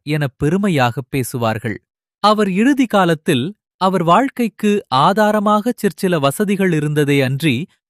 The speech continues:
வேறு எதுவும் இல்லை. தமக்காக அவர் ஒன்றும் சேர்த்து வைக்கவில்லை. பிறர் தம்மை முன்மாதிரியாக வைத்துக் கொள்ள வேண்டுமென்று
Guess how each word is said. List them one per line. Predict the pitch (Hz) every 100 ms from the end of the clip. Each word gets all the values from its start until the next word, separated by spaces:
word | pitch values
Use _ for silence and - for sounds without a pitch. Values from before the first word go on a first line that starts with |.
| _
வேறு | 170 220 220 180
எதுவும் | 175 254 233 180
இல்லை. | 170 160 123 202 _ _ _
தமக்காக | 196 247 - 247 240 220 208 214 -
அவர் | 180 175
ஒன்றும் | 147 170 208 226
சேர்த்து | 185 - 185 - 160
வைக்கவில்லை. | 127 113 127 117 110 104 - _ _ _
பிறர் | 240 247 247 -
தம்மை | 226 208 208
முன்மாதிரியாக | 175 196 269 247 226 202 196 190 180 170
வைத்துக் | 151 190 190
கொள்ள | - 196 175
வேண்டுமென்று | 160 160 151 143 143 180 123